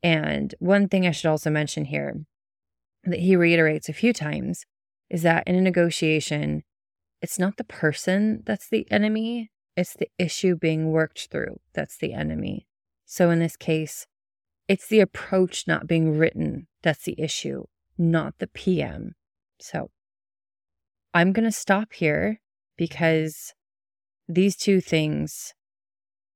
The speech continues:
seem simple, but they take a lot of practice. And I'll be back next time with part two. But I would say, and, and this is the homework that I've given myself,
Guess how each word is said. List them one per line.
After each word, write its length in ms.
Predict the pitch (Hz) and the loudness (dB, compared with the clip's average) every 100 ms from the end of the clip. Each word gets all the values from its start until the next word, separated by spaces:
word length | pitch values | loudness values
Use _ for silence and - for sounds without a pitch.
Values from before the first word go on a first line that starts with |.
| _ _ _ - | _ _ _ -8
seem 320 | - 247 233 | 2 4 4
simple, 600 | - 185 160 160 160 - | 2 0 0 -2 -2 -4
but 140 | - 180 | -6 -4
they 80 | 180 | -2
take 260 | - 214 | -2 0
a 40 | 214 | 0
lot 180 | 175 151 | 0 0
of 60 | |
practice. 840 | - 151 139 - 147 180 - - - _ _ _ _ _ _ - | -2 -6 -6 -6 -6 -6 -10 -20 -20 _ _ _ _ _ _ -2
And 720 | 180 165 156 156 156 156 170 - - _ _ _ _ _ 175 | 2 4 2 -2 -2 -2 -4 -6 -14 _ _ _ _ _ 2
I'll 120 | 165 | 4
be 140 | 175 | 4
back 400 | 165 156 156 - | 4 0 -2 -4
next 280 | 175 160 - | -6 -6 -6
time 200 | 175 156 | -4 -2
with 160 | 156 - | -4 -6
part 300 | 160 151 - | -6 -6 -6
two. 460 | - 156 143 143 - | -4 -2 -4 -8 0
But 300 | 165 160 - _ _ _ _ _ _ _ _ _ _ _ _ - | 0 0 -4 _ _ _ _ _ _ _ _ _ _ _ _ -6
I 280 | 170 170 214 | 0 4 4
would 160 | 226 196 | 4 2
say, 280 | 180 160 | 2 4
and, 120 | 160 156 | 4 4
and 140 | 170 | 4
this 140 | 190 | 4
is 100 | 202 | 2
the 100 | 190 | 0
homework 280 | 185 185 175 | 2 2 0
that 100 | 170 | 0
I've 140 | 165 151 | -2 0
given 260 | 160 165 | -2 0
myself, 680 | 165 170 - 147 185 - | 0 -2 -2 -4 -4 -10